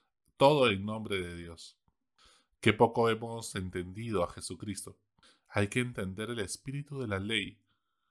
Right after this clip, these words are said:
su propósito, que la tradición bruta es la peor de las herejías. Lo importante es que todo esto te ayude a amar más, no para vivir criticando a quienes no lo hacen, quienes no cumplen.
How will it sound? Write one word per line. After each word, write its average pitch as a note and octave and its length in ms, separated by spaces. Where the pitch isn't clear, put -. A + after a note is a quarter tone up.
su - 240
propósito, G#2 800
que B2+ 100
la A2+ 140
tradición B2 600
bruta D3+ 360
es C#3+ 100
la D#3 220
peor D3 420
de C#3 100
las G#2+ 200
herejías. F#2+ 580
Lo A#2+ 120
importante B2+ 480
es F3 100
que G3+ 140
todo C#3 440
esto - 300
te - 80
ayude A2+ 340
a G#2+ 120
amar G#2+ 400
más, G#2 640
no C#3+ 220
para F#3+ 220
vivir C3 400
criticando D#3 640
a A#2 80
quienes G2+ 260
no A2 140
lo G#2+ 180
hacen, G2 380
quienes G#2 240
no G#2+ 200
cumplen. F2+ 520